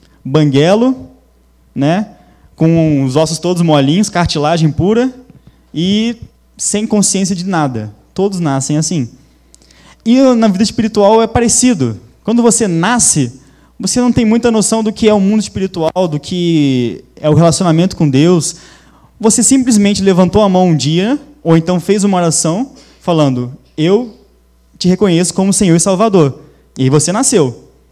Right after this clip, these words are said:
Só que a partir daí, você precisa passar por todo o processo de amadurecimento.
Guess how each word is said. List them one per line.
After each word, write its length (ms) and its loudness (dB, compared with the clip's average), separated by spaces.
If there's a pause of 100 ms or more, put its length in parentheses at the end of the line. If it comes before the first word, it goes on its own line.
(420)
Só 200 -4
que 200 -4
a 60 2
partir 400 -2
daí, 340 0
você 300 0
precisa 420 -2
passar 420 -2
por 260 -6
todo 560 -2
o 40 -2
processo 640 0
de 160 0
amadurecimento. 880 -4